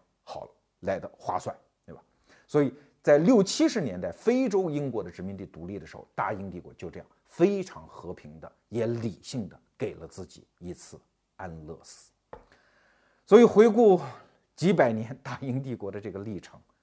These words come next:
我们其实在今天的节目就想提出一个关键词，就是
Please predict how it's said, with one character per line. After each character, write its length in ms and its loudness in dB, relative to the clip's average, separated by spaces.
我 120 -4
们 180 -4
其 220 -6
实 340 -8
在 120 -2
今 240 0
天 120 -2
的 80 -8
节 140 -10
目 140 -12
就 200 0
想 240 -14
提 200 -16
出 300 -18
一 140 -14
个 120 -14
关 200 -16
键 200 -20
词， 240 -20
就 100 -12
是 160 -16